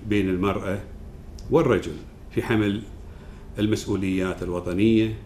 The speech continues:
وإنجاز الخطة الوطنية للنهوض بالمرأة البحرينية وإطلاق جائزة الأميرة سبيكة بنت إبراهيم آل خليفة العالمية لتمكين المرأة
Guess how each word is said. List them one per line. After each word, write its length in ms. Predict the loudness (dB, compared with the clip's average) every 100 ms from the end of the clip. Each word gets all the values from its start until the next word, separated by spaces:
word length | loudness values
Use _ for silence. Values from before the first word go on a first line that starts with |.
| -12 -14 -14 -14 -14 -4 0
وإنجاز 600 | 2 2 4 4 4 0
الخطة 380 | -2 -2 -2
الوطنية 720 | 0 0 2 4 6 6 4 2
للنهوض 600 | -2 -2 0 -2 -2 -2
بالمرأة 400 | -2 -2 -2 -4
البحرينية 800 | -4 -2 2 4 4 2 2 -2 -8 -12 -12 -14 -14 -14 -14 -14 -14 -4
وإطلاق 720 | 0 0 2 4 6 4 0 -12 -10 -2
جائزة 400 | 0 2 2 0
الأميرة 720 | -2 0 2 4 4 2 0 -4 -8
سبيكة 500 | -2 0 4 2 2
بنت 320 | 2 2 0 -4
إبراهيم 600 | -2 0 2 2 2 0
آل 60 |
خليفة 380 | 2 0 0 0
العالمية 720 | 0 2 2 4 2 2 0 -4 -12 -12 -14 -12 2
لتمكين 720 | 4 4 0 0 2 4 4
المرأة 540 | 4 2 2 0 -4